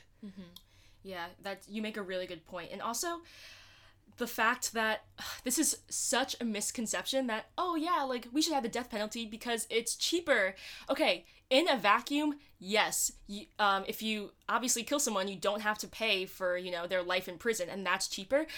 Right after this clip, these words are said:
But the way our system works is so much more complicated than that,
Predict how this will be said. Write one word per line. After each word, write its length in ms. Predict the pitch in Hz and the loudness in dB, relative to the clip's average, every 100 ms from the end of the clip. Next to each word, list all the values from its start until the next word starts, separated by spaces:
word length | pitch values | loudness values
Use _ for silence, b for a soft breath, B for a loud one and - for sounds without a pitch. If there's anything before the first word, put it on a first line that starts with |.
| B | B
But 180 | - 233 | -4 0
the 100 | 254 | 0
way 340 | 202 208 247 302 | 4 6 6 6
our 180 | 311 | 2
system 520 | 302 277 - 247 196 175 | 0 0 -2 -4 -4 -4
works 300 | 185 277 - | -4 -2 -4
is 180 | 226 - | -6 -6
so 320 | - - 208 | -4 -2 -2
much 180 | 233 254 | -2 -2
more 100 | 240 | -4
complicated 520 | 226 - 185 220 254 | -4 -6 -6 -4 -2
than 120 | 269 285 | 0 0
that, 200 | 311 | 0